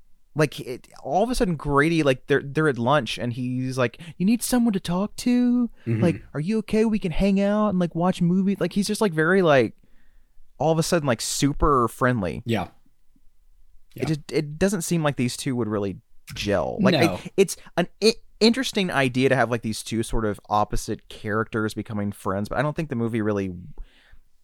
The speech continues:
Speaker 2: It doesn't really delve
Speaker 1: makes
Speaker 2: into
Speaker 1: that
Speaker 2: that.
Speaker 1: friendship make sense.
Speaker 2: Yeah,
Speaker 1: Yeah, it's like, it's
Speaker 2: yeah.
Speaker 1: sort of like, why are they friends exactly?
Speaker 2: Yeah.
Speaker 1: Um, but yeah, he's not allowed to go. Um, and then there's, like, and Jesse kind of, like, pushes him, him away,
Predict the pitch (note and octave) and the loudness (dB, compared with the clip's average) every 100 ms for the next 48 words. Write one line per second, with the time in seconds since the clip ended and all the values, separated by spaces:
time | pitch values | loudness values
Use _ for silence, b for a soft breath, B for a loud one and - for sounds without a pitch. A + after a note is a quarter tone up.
0 | - - G#3 G#3+ D3 B2 - - A#2 - | -14 -2 2 2 4 2 2 0 0 0
1 | A#2 A#2 A#2+ - A#2 A2+ - A2+ C3+ - | -2 0 -4 -2 -2 -2 0 0 0 -2
2 | - D#3 D3 B2 A2+ G2+ G2+ B2+ C3 A2+ | -4 0 2 2 4 2 0 -4 -2 0
3 | C3 A#2 A2 - B2+ D3 D#3 D#3+ - E3+ | 0 0 -4 -2 0 2 2 0 -2 -4
4 | E3 - D#3+ D#3 G#2 E2 - b b b | -6 -8 -8 -4 -2 -4 -8 b b b
5 | b - A#2+ A#2 G#2 G2+ _ _ _ _ | b -6 0 2 0 -2 _ _ _ _
6 | - _ A#2+ A#2+ G2+ - E3+ F#3+ F3+ C#3+ | -20 _ -4 -2 -2 -4 -6 -4 -2 2
7 | A#2+ A2+ F#2 C2+ F#2 B B B A#2+ - | 0 0 -2 -2 -6 B B B -20 -18
8 | - A2 G2+ G2 F#2+ - A#2+ A2+ A#2+ A#2 | -2 0 2 0 -6 -8 -6 -2 -2 -2
9 | A#2+ A#2 A#2+ - B2 G#2+ A#2 - C#3+ C#3 | -4 0 -2 -2 -8 -8 -14 -6 -4 -4
10 | D#3+ D3 B2+ - - B2 C3 C3 A#2 G2 | -4 -4 -6 -4 -4 -4 -6 -6 -6 -4
11 | A#2+ A2+ G#2 G2 G2 G2+ G2+ | -4 -2 0 2 2 0 -2